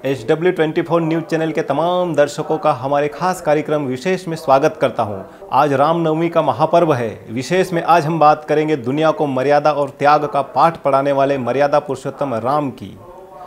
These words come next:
हिंदू धर्म के आधार स्तंभ और त्याग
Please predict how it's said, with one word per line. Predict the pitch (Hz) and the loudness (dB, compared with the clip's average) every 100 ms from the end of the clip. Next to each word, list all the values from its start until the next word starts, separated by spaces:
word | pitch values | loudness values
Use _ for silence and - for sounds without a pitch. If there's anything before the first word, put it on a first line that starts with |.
| - - - | -20 -20 -8
हिंदू | 143 175 170 | -4 0 0
धर्म | 139 170 165 | 0 0 0
के | 160 | 2
आधार | 143 143 160 147 | 4 4 4 2
स्तंभ | - 156 156 120 107 - | -2 -2 -2 -4 -4 -2
और | 139 | -2
त्याग | - 147 151 | 0 4 4